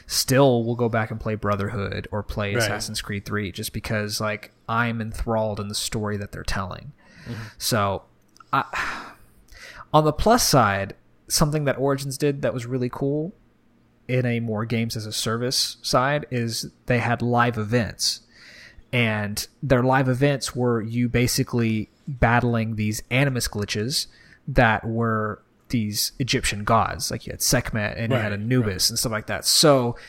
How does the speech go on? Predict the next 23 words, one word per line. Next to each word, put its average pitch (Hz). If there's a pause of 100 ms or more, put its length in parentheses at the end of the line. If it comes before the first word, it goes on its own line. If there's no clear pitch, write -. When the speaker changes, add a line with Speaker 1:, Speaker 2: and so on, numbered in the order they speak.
(160)
Speaker 1:
imagine 143
doing 131
that 139 (960)
with 123
Greek 120
gods. - (140)
Speaker 2:
Hell 185
yeah. 101 (440)
Speaker 1:
Like, 139
you're 151
doing 151
some 139
God 135
of 117
War 120
type 147
stuff 147
in 135
Assassin's 131
Speaker 2:
Mm-hmm. -
Speaker 1:
Creed. 139
That 127
sounds 135